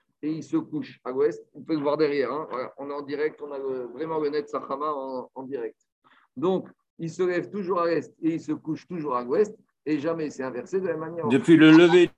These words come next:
Speaker 2: du soleil jusqu'à son coucher.
Speaker 1: Voilà. Donc, toujours, on doit respecter cet ordre, même dans la lecture du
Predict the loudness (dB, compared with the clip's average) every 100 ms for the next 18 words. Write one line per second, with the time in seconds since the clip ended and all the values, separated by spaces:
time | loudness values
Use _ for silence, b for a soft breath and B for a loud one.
0 | _ _ -14 -10 -10 -8 -4 0 0 -2
1 | -8 -2 2 2 0 -10 -6 -4 -6 -10
2 | 0 0 2 2 2 0 -4 0 0 0
3 | -4 -6 -6 -6 -6 -2 2 2 0 -2
4 | -2 -2 -8 -6 -6 -2 -2 0 -4 -2
5 | -6 -4 0 0 -2 -6 -6 -2